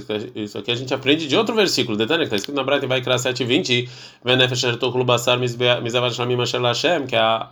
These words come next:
que a pessoa que come a carne sobre o sacrifício de shlamim, que é de Deus, e ele tá impuro, e o castigo dele vai ser karet, então,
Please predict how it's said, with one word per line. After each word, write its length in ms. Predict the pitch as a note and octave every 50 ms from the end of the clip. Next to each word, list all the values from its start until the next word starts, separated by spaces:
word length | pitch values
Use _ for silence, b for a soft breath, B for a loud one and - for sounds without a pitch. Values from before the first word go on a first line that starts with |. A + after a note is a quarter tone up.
| - _
que 180 | _ - A2+ A2
a 200 | G#2+ G#2+ G#2+ G#2
pessoa 360 | - A2+ G#2+ - E3+ D#3+ C#3
que 120 | - B2+
come 360 | B2 C#3+ D3 C#3+ C3+ - B2 B2+ B B B B B B B B -
a 80 | G#2+
carne 460 | - - C#3+ D3+ D3 C3 G#2+ F#2 F#2 b b b b b
sobre 280 | _ - C3+ C#3+ C#3 C3+
o 20 | B2+
sacrifício 500 | B2+ A#2+ B2 B2 A2+ - D3+ C#3+ - C3
de 100 | B2 B2
shlamim, 540 | B2 - A#2 A2+ A#2 C#3+ D3 C3+ A2+ - b b b b b -
que 80 | -
é 40 | B2
de 100 | B2 B2
Deus, 400 | G#2+ B2+ C#3+ C3+ B2 A2 G#2 b b b b _ -
e 120 | A#2 B2+
ele 160 | C3 C3 C3
tá 220 | C3 C3+ C3 B2 -
impuro, 720 | C#3+ C3 B2 B2+ - B2+ A#2+ A2+ G#2+ A2 B2 C3+ B B B B B
e 180 | A#2+ A#2 C3 C#3+
o 100 | B2 A#2+
castigo 360 | B2 B2 A2 - - C3+ B2+
dele 200 | A#2+ B2+ C3 B2+
vai 120 | A2+ A#2 G#2+
ser 400 | - - C#3 C3 A2+ G2+ - B B B B B _ -
karet, 500 | - A#2 A2 G#2 G2+ G#2 A2+ B2 - - b b b b _ -
então, 420 | G2+ F#2+ - C#3 D3 C#3+ - -